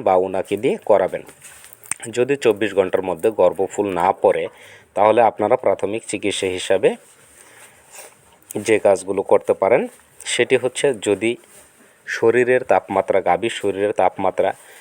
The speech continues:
স্বাভাবিকভাবে একশো এক থেকে একশো তিন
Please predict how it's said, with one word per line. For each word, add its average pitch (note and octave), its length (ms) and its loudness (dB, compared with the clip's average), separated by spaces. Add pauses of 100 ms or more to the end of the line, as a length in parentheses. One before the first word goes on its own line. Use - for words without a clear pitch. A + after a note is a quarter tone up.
(120)
স্বাভাবিকভাবে G2+ 960 0 (200)
একশো - 240 -8 (580)
এক F#2+ 140 0
থেকে - 200 0
একশো G2 260 -2 (160)
তিন G#2+ 160 0